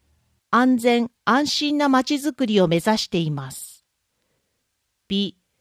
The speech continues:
きれいで快適なまちづくり。資源ごみの回収、清掃活動や花作りなどを通して、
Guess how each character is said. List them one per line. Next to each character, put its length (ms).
き 160
れ 180
い 40
で 120
快 280
適 280
な 120
ま 140
ち 120
づ 160
く 180
り。 220
資 220
源 240
ご 140
み 100
の 140
回 280
収、 440
清 300
掃 260
活 320
動 180
や 140
花 320
作 260
り 140
な 120
ど 180
を 60
通 320
し 120
て、 240